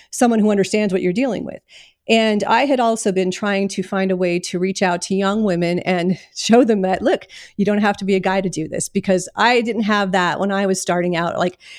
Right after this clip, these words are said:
everyone told me I couldn't, not because I was a woman, but be-, just because this isn't a real job. And I wanted to let young women know that you don't have to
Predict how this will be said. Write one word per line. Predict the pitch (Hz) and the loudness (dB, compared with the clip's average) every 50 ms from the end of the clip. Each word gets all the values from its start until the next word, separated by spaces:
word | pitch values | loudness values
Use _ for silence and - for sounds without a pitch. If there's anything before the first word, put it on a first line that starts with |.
| - - - | -8 0 2
everyone | 220 226 247 247 233 208 | 4 4 4 4 2 0
told | 196 208 226 214 | 0 0 0 2
me | 208 190 | 2 2
I | 185 | 0
couldn't, | 185 - - 294 226 185 175 113 214 | 0 2 2 2 2 2 0 -2 0
not | 277 285 277 - | 0 0 0 0
because | 247 220 - 202 202 | -2 0 0 2 2
I | 180 | 2
was | 180 180 - | 2 0 0
a | 180 | 0
woman, | 190 294 349 285 196 170 180 | 0 0 2 2 0 0 0
but | 196 185 - | 0 0 0
be-, | 196 196 | -2 -2
just | - - 202 - - | 0 -2 -4 -2 -2
because | - 180 180 - 190 175 185 180 - - _ _ _ _ _ _ _ - | -6 -4 0 0 2 2 2 0 -4 -8 _ _ _ _ _ _ _ 0
this | 208 196 220 | 2 2 2
isn't | 190 190 190 | 0 0 0
a | 175 | -2
real | 170 180 175 165 | 0 -2 -2 0
job. | 156 285 320 - - 170 190 | 0 0 0 0 0 0 0
And | 185 214 | 0 0
I | 226 | 2
wanted | 247 220 208 202 - | 0 0 0 -2 0
to | 220 196 | 0 0
let | 180 180 180 151 - | 0 0 0 0 0
young | 196 196 175 175 175 | -2 -2 0 0 0
women | 185 202 196 185 185 | 0 0 0 0 0
know | 208 277 349 320 285 | 0 0 0 0 0
that | 208 190 180 185 - | 2 0 0 0 0
you | 214 | 0
don't | 214 247 254 - - | 0 0 0 -2 -4
have | 220 - 233 220 254 262 262 - | -6 -4 -2 -2 -2 -2 -4 -6
to | - - 240 214 202 196 190 202 | -6 -2 0 0 0 0 -2 -4